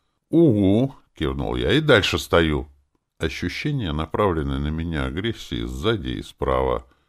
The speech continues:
Шаг вперед и прыжок через Ральчи. За его спиной приземляюсь на руки и в кувырок немного на бок,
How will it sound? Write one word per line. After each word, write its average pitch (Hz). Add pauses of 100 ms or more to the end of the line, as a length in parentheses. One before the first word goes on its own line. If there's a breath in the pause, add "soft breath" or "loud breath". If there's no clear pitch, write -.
(120)
Шаг 147
вперед 139
и 143
прыжок 117
через 123
Ральчи. 78 (680)
За 62
его 69
спиной 85
приземляюсь 69
на 65
руки 71
и 156
в -
кувырок 117
немного 101
на 80
бок, 60